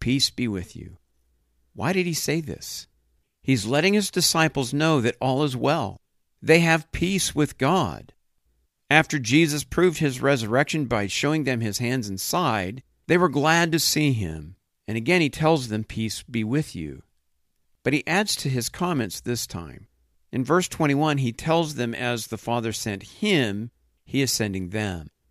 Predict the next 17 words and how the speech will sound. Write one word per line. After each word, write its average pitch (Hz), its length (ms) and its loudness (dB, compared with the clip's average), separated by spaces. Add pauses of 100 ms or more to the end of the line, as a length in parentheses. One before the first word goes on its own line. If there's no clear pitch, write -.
(400)
For 143 100 0
the 143 80 2
past 196 360 4
three 180 260 2
years, 139 480 6
Jesus 160 380 0
had 143 200 0
been 117 160 -2
preparing 190 600 -2
his 156 200 2
disciples 135 680 0
to 120 80 -4
be 113 120 -2
leaders 120 400 -2
in 113 80 -4
the 120 80 -4
church. - 640 -8